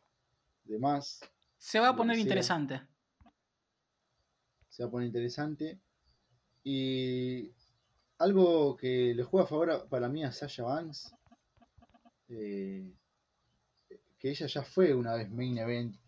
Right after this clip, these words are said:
Speaker 1: de Hell in a Cell.
Speaker 2: ¿Con, con quién fue?
Speaker 1: No sé
Speaker 2: No me
Speaker 1: si
Speaker 2: acuerdo.
Speaker 1: te acordás. Contra Charlotte.
Speaker 2: Bueno, ahí
Speaker 1: Pele-,
Speaker 2: está.
Speaker 1: pelean jaula. Así que ya tiene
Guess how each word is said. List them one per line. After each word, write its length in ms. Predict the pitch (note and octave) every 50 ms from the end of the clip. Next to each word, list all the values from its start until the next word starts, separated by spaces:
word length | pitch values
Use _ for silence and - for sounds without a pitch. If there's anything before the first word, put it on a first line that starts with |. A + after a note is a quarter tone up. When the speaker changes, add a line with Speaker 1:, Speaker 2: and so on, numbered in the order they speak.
| _ _ _ _ _ _ _ _ _
Speaker 1:
de 280 | - A#2 G#2 G#2 G2 G2 -
Hell 140 | - C3 B2+
in 100 | B2+ A#2
a 80 | G#2+ G2+
Cell. 320 | - - C#3 B2+ G#2+ G2 - _ _ _ _ _ _ _ _ _ _ _ _ _ _ _ _ _ _ _ _ _ _ _ _ _ _ _ _ _ _ _ _ _ _ _ _ _ _
Speaker 2:
¿Con, 220 | - G3 G3 G3
con 140 | G3 A3+ A#3
quién 180 | C4 F#4+ F4+ C4
fue? 160 | - F3+ E3 C#3+
Speaker 1:
No 40 |
sé 80 | C#3 F3
Speaker 2:
No 80 | F#3 F#3
me 80 | F#3
Speaker 1:
si 40 | F3+
Speaker 2:
acuerdo. 360 | - - - - D#3+ D3 C3+ C3+ _ _ _ _ _ _ _ _
Speaker 1:
te 60 | _
acordás. 440 | _ - A2+ A#2+ C3 C3 - _ _ _ _ _ _ _
Contra 880 | - A#2 A2+ A2 G#2 G2 - G#2 G#2+ G#2+ G#2 G#2 G2+ G2+ G2 F#2+ F#2+ F#2
Charlotte. 540 | - - - B2+ A2+ G2+ G2 F#2+ F#2 F#2 _ _ _ _ _ _ _ _ _ _ _ _ _ _ - - _ _ _ _ _ - _ _ _
Speaker 2:
Bueno, 240 | - D#3 C#3+ A#2+ - - _ _ _ _ _ _ _ _ _ _ -
ahí 120 | D#3 -
Speaker 1:
Pele-, 160 | A2+ G#2+ G#2+
Speaker 2:
está. 160 | - - - _ _ _
Speaker 1:
pelean 260 | G#2+ G#2+ A2 A#2+ A2+ G2+
jaula. 560 | - - A#2 A2 G2+ F#2+ F#2+ F#2+ F#2 F#2+ - _ _ _ _ _ _ _ _ _ _ _ _ _ _ _ _ _ _ _ _ _ _ _ _ _ _ _ _ _ _ _ _ _ _ _ _ _
Así 340 | - A2 - - - A2+ G2+
que 800 | - - A2+ A2 G#2+ G#2 G#2 G#2 G#2 G2+ G2+ G2+ G2 G2 F#2+ F#2+ -
ya 180 | - B2 A#2+
tiene 680 | G2 B2+ C3 B2+ B2 A#2 A2+ A2 G#2+ G#2 G2+ F#2+ F#2+ F2+